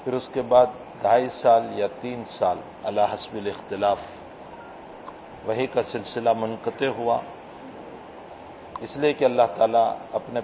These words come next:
پیغمبر کو جو وحی پہلے نازل ہوئی اور جس سے آپ کو نبوت دی گئی، اس میں مضبوط بنانا چاہتا تھا۔ دوسری وحی جو آپ پر اتری ہے وہ سورہ مدثر ہے، یا ایھا المدثر قم فانذر وربک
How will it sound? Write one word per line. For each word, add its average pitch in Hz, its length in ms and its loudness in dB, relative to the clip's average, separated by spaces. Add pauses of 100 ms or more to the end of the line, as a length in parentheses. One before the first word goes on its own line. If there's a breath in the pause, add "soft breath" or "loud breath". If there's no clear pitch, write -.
پیغمبر 110 480 4 (100)
کو 104 220 -2 (2000)
جو 127 120 4
وحی 131 320 4
پہلے 127 280 4
نازل 120 420 6
ہوئی 117 280 -2
اور 113 180 6
جس 107 120 -6
سے - 160 0
آپ 107 200 4
کو 107 100 -2
نبوت 101 520 -6
دی 104 140 -6
گئی، 107 100 2
اس 107 220 -2
میں 110 80 -6
مضبوط 104 500 -4
بنانا 98 420 -6
چاہتا - 300 -8
تھا۔ - 80 -12 (2250)
دوسری 143 400 0
وحی 143 280 0
جو 131 160 4
آپ 123 220 6
پر 127 140 -2
اتری 120 360 -8
ہے 113 220 -2 (300)
وہ 101 140 -4 (120)
سورہ 113 280 2
مدثر 104 680 -6
ہے، 107 160 -4
یا 104 160 2
ایھا 101 280 -2
المدثر 101 640 -4 (120)
قم 104 140 -4 (100)
فانذر 98 400 -4
وربک 98 520 -4